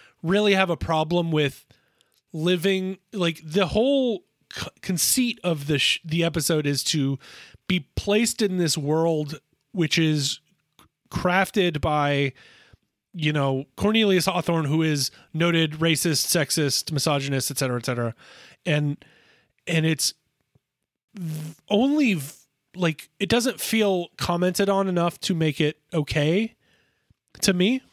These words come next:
Ag-, again, I know that I'm, I'm speaking for my own, my own belief system, but I feel like it's, it needs to be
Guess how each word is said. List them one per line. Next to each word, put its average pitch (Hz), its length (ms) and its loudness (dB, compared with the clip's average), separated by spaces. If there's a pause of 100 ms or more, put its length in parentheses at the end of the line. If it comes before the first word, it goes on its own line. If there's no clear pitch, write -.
Ag-, 175 300 0
again, 175 360 2
I 156 100 2
know 202 180 4
that 196 200 2
I'm, 175 420 2
I'm 165 160 0
speaking 202 380 0
for 185 120 2
my 165 220 2
own, 151 360 0
my 147 360 0
own 131 420 -2 (760)
belief 151 400 -2
system, 139 520 -2 (140)
but 160 180 -4
I 156 100 2
feel 220 260 0
like 185 240 0
it's, 151 300 0 (1400)
it 180 180 -2
needs 190 320 0
to 170 140 0
be 151 320 -4